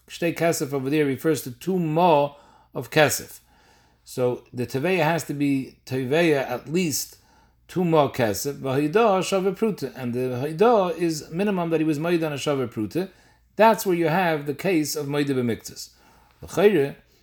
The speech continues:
the lashon hapasuk is ki yitin ish eyu kesef, kesef ekelim. So kesef, if you're gonna say like, like Rav Asi, that kesef means matbeya,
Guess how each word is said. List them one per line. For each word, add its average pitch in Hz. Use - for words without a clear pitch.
the 104
lashon 165
hapasuk 165
is 135
ki 165
yitin 175
ish 156
eyu 139
kesef, -
kesef 139
ekelim. 190
So 127
kesef, 160
if 185
you're 180
gonna 147
say 139
like, 127
like 120
Rav 120
Asi, 147
that 120
kesef 170
means 147
matbeya, 139